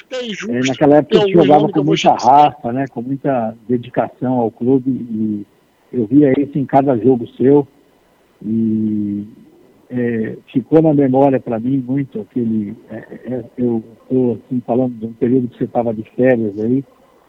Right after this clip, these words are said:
Speaker 2: e a gente foi brincar ali no patrimônio aqui em Rolândia, e eu lembro que eu nunca tinha jogado na zaga, futebol de campo, e você me orientava, "Sai, doutor, sai!" <laughs> quando era impedimento.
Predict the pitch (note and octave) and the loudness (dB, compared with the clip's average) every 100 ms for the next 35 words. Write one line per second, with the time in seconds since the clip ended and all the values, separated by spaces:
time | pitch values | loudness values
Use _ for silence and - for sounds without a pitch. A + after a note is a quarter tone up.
0 | _ _ A2 G2 A#2+ - - B2 A2 A2 | _ _ -10 -6 -6 -6 -2 -2 -2 -6
1 | A2 C3 A#2+ A2+ A#2+ A2+ A#2+ A2 A#2+ A2 | -6 0 2 2 -2 -2 -4 -4 -2 -2
2 | A#2+ A2+ A2 A#2+ G#2+ G#2 G#2 B2 B2 - | -2 -4 -6 -6 -4 -4 -2 -2 -4 -8
3 | _ _ _ _ _ _ _ G2+ G#2+ A2+ | _ _ _ _ _ _ _ -8 -4 -2
4 | A2+ B2 B2 - C3 B2+ A#2 G#2 - _ | -2 -2 -4 -2 0 2 2 0 -6 _
5 | _ B2+ C3 D3+ E3 - D#3+ D3 C3+ D3 | _ -4 -2 0 -2 0 2 4 6 4
6 | C#3+ C3+ G#2+ A#2 C#3 A2 G2+ - - A#2 | 2 -2 0 4 4 2 -8 -14 -10 -2
7 | A#2+ G#2 - C3 B2 - _ _ _ _ | -2 -4 -6 -4 -4 -8 _ _ _ _
8 | _ _ _ A2+ A2+ B2 - D3 D#3 D#3+ | _ _ _ -6 -2 -2 0 4 6 8
9 | D#3 D#3 D3+ E3 B2 D3 D#3+ A#2+ G#2+ _ | 6 6 6 6 4 4 4 2 -8 _
10 | _ _ _ _ - F#3 G3 G3+ F3+ D#3+ | _ _ _ _ -2 2 4 6 4 4
11 | F3+ F3 C3+ - F3+ F3+ F#3+ D3+ B2 - | 2 2 0 0 -2 2 4 4 2 -6
12 | - - _ - D3 C#3 C#3+ C3+ C#3+ B2+ | -10 -10 _ -4 2 4 4 2 2 2
13 | C3 C#3+ C3 | 0 0 -2